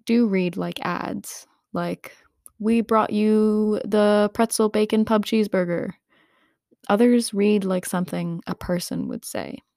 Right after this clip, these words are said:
like, "Yo, at Pringles, on the count of three, list the craziest thing you've ever dipped in a Frosty.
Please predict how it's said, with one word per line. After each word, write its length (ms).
like, 320
"Yo, 420
at 220
Pringles, 600
on 80
the 60
count 240
of 40
three, 260
list 260
the 60
craziest 540
thing 160
you've 160
ever 160
dipped 240
in 80
a 60
Frosty. 580